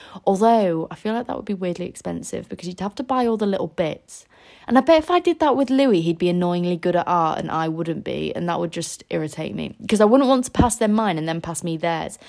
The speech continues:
and I ruin theirs. Or worse, they ruin mine.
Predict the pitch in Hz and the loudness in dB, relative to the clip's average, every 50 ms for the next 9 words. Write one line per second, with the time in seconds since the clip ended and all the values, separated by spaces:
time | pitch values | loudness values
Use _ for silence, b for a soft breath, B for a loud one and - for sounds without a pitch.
0 | B B B - 180 - 180 180 175 175 175 175 170 170 175 170 165 170 - - | B B B -4 -2 0 0 0 0 0 0 0 0 0 -2 -2 -4 -6 -8 -8
1 | - - _ _ - 208 214 202 180 165 160 - - 160 165 180 185 165 156 170 | -10 -12 _ _ 6 6 8 8 6 4 4 2 -2 0 2 4 4 4 2 0
2 | 165 - - - 165 165 170 170 165 165 170 165 165 156 160 160 160 170 135 98 | -2 -4 -10 -8 -4 0 0 0 2 2 2 2 2 0 -2 -4 -4 -4 -4 -4
3 | 175 160 - - - | -4 -6 -6 -10 -12